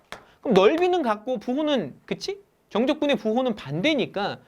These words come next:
당연히 얘는 뭐가 될 거야? 영이 될 거란 말이야. 그지? 그러니까 없어진다고. 그 다음 얘를 계산할 건데 물론 이제 또 이런 걸 막 못 보고 막 이걸 전개해서 막,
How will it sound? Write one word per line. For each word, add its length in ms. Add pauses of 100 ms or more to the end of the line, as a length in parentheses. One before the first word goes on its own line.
(180)
당연히 380
얘는 180
뭐가 220
될 220
거야? 200
영이 260
될 180
거란 180
말이야. 180
그지? 140
그러니까 240
없어진다고. 880 (800)
그 80
다음 160
얘를 280
계산할 420
건데 560 (440)
물론 240
이제 220
또 80
이런 240
걸 140
막 460
못 280
보고 480
막 140
이걸 220
전개해서 680
막, 320